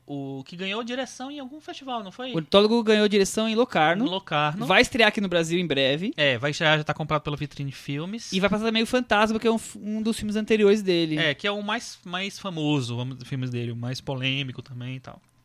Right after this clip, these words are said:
Speaker 1: Eu não sou muito fã. Gosto
Speaker 2: Eu,
Speaker 1: mais
Speaker 2: eu
Speaker 1: dos
Speaker 2: ainda
Speaker 1: outros.
Speaker 2: não vi, pra falar a verdade. Eu
Speaker 1: Olha,
Speaker 2: não conheço o cinema dele
Speaker 1: veja
Speaker 2: ainda.
Speaker 1: aí. É, ah, você não,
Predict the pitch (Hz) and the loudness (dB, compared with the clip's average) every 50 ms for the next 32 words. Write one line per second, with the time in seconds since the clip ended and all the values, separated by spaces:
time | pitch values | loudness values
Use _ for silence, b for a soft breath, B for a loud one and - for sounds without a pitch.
0 | _ _ _ _ _ _ _ _ _ _ _ _ - - - - - 143 165 170 | _ _ _ _ _ _ _ _ _ _ _ _ -20 -20 -20 -14 -12 -12 -10 -10
1 | - - 156 143 131 - - - 104 107 - _ _ b b b b b b b | -10 -8 -8 -8 -8 -10 -10 -8 -8 -10 -10 _ _ b b b b b b b
2 | b b - 131 208 214 - 139 208 226 240 254 262 262 247 247 240 226 233 262 | b b -2 2 2 4 4 6 8 8 8 8 6 4 4 2 2 2 0 -2
3 | 294 320 220 190 202 180 190 170 - 190 185 180 185 175 170 160 165 175 180 196 | -2 -4 -4 -4 -6 -6 -8 -8 -4 -4 -4 -2 -2 0 0 0 2 2 2 2
4 | 202 208 208 208 208 202 - - - 214 208 202 185 220 247 269 208 160 214 202 | 4 4 4 4 2 2 0 -2 -2 -2 0 2 4 6 6 6 6 4 4 4
5 | 185 190 160 135 B B B B 156 160 - - 185 214 - 254 240 233 | 4 2 0 -4 B B B B -6 -4 -2 0 0 0 0 -2 -6 -8